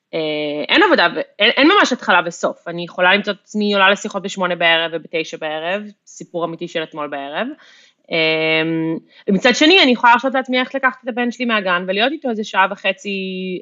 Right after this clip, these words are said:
אה, ולאכול את הצהריים, וכאילו, וכאלה. אה,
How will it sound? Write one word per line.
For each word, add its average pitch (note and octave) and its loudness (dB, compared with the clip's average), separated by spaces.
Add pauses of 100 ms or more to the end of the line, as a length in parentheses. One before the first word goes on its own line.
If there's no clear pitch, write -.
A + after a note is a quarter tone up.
אה, E3+ -4
ולאכול F3+ -4
את F#3+ -6
הצהריים, F#3 0
וכאילו, F#3 -4
וכאלה. E3+ 2 (600)
אה, D#3 -4